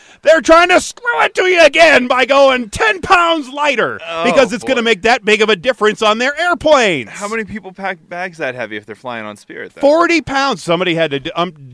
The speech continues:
Speaker 1: dump out
Speaker 2: You,
Speaker 1: their whole
Speaker 2: yep.
Speaker 1: thing. Well, all right. So mine was forty pounds. So the guy at the, uh, at the check-in made me m-, make my bag lighter. I had to take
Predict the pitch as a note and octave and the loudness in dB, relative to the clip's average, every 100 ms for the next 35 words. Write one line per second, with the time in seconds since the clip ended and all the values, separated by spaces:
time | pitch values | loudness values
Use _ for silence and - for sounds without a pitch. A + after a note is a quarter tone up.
0 | B2 E3+ F3+ F3+ E3+ - C#3 D#3 D#3 D#3 | -4 -2 0 0 0 0 -2 0 0 -2
1 | B2+ D#3 E3 F3+ C3+ - _ _ G#3 G#3 | -2 -2 2 2 2 -4 _ _ -2 0
2 | C4 B3 E3 - B3 A#3 A3 A#3+ A#3 G#3 | 0 -2 -6 -6 -4 -4 -4 0 0 -2
3 | G3+ F#3+ G3+ B3+ A3+ G3 G3 F#3 E3+ E3 | -4 -2 -2 -2 -6 -8 -6 -2 2 2
4 | E3 E3+ E3+ - B3+ G3 F3 G3 F3 F#3 | 0 -6 -6 -4 -2 -2 -2 -2 -2 -8
5 | D3+ F3+ F3+ F#3 C#4 A3 G#3+ G#3+ F3 F#3+ | -10 -16 -6 -2 -2 -2 -2 -2 0 0
6 | G#3 F#3+ F#3+ A#3 G3+ G2 _ _ _ _ | 0 0 -2 -2 -2 -8 _ _ _ _
7 | _ _ _ - A3 C#4+ C#4+ G3+ B3 A#3 | _ _ _ -2 2 2 2 -2 0 -2